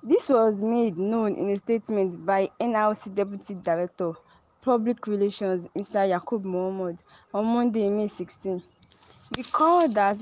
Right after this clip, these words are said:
the train s-, service was halted after bandits attacked a train in Katari, Kaduna State on March twenty-eighth, killing eight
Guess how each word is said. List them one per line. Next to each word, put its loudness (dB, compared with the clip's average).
the -6
train 2
s-, -4
service -2
was -2
halted 2
after 0
bandits -4
attacked -2
a -2
train -6
in -2
Katari, -2
Kaduna -4
State -4
on -4
March -4
twenty-eighth, -6
killing 6
eight 0